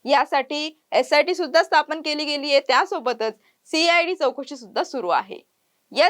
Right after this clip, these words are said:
चौकशीमध्ये जर धनंजय मुंडे दोषी आढळले तर त्यांच्यावर कारवाई होईल, परंतु त्यांचा अजूनही या घटनेशी संबंध दिसून आलेला नाही असं राष्ट्रवादी काँग्रेसचे प्रदेशाध्यक्ष सूरज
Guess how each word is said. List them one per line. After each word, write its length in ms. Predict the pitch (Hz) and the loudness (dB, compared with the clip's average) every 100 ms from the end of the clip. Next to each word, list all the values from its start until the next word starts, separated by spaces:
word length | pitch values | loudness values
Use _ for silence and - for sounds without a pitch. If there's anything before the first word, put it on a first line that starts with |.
| - | 2
चौकशीमध्ये 760 | 302 269 320 370 427 370 269 294 | 0 0 0 -4 -4 -2 -2 0
जर 180 | 285 277 | 0 0
धनंजय 500 | 240 233 269 339 403 | -4 -2 -2 2 0
मुंडे 360 | 320 277 262 | 0 0 2
दोषी 440 | 262 185 202 214 392 | 2 0 -4 0 2
आढळले 600 | 392 262 269 220 202 359 - _ - | 2 0 -4 -4 -2 -4 -8 _ -2
तर 120 | 330 381 | 0 0
त्यांच्यावर 580 | 330 262 247 254 269 285 - | -2 -6 -6 -4 -4 -4 0
कारवाई 480 | 254 226 233 359 427 | 2 2 2 2 2
होईल, 280 | 349 262 196 | -2 -6 -6
परंतु 440 | - 247 277 294 - | -2 -2 -2 -8 -4
त्यांचा 500 | 202 202 208 311 339 359 _ _ | -4 -4 -2 2 2 0 _ _
अजूनही 580 | - 269 311 427 453 466 | 0 2 2 -2 -2 0
या 100 | 427 | 0
घटनेशी 460 | 359 277 277 359 381 | 0 -2 -2 -6 -4
संबंध 480 | 339 247 240 320 381 | -2 -4 -2 -2 -2
दिसून 360 | 294 277 294 | -6 -6 0
आलेला 340 | 262 254 262 262 | 2 4 4 4
नाही 440 | 247 339 320 190 _ - | 2 2 -4 -8 _ -4
असं 240 | - 175 170 | -4 0 2
राष्ट्रवादी 600 | 185 - 330 359 330 381 | 2 0 0 2 2 2
काँग्रेसचे 800 | 349 294 285 285 _ 302 285 285 _ _ _ | 2 2 0 -2 _ 2 4 2 _ _ _
प्रदेशाध्यक्ष 800 | 240 240 392 480 403 302 277 - 240 220 - _ _ _ _ _ | 2 2 2 0 0 -2 -2 -4 -4 -4 -10 _ _ _ _ _
सूरज 460 | - 339 349 359 | -8 -4 0 0